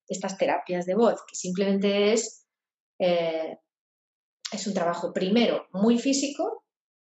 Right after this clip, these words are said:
ver qué le pasa a esa persona y explicarle exactamente, no con metáforas ni muy a, lo más concreto posible, qué es lo que no hace bien y empezar a corregir ese hábito. Pero entonces ahí empieza lo divertido,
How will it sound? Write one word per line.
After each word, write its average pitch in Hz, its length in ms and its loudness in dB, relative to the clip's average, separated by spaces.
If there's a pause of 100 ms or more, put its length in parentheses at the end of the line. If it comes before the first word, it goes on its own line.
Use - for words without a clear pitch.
(260)
ver 185 380 0
qué 208 100 2
le 196 140 0
pasa 185 240 -2
a 180 40 -2
esa - 220 -4
persona 196 520 -2
y 156 60 -10
explicarle 180 640 -4
exactamente, 247 1160 0 (340)
no 190 300 -6
con 190 200 0
metáforas 185 680 0
ni 170 280 -6
muy 165 180 -4
a, 165 200 -6 (300)
lo 160 160 -4
más 185 340 -4
concreto 185 400 -2
posible, 190 460 -2 (240)
qué 185 100 2
es 180 80 2
lo 196 100 -2
que 190 100 -6
no 185 100 0
hace 190 180 -4
bien 254 380 0 (580)
y 180 60 -2
empezar 175 400 -2
a 175 100 -2
corregir 175 460 -2
ese 196 180 -2
hábito. 151 380 -6 (140)
Pero 240 140 4
entonces 285 420 2
ahí 208 120 0
empieza 208 320 0
lo 185 100 4
divertido, 175 540 -2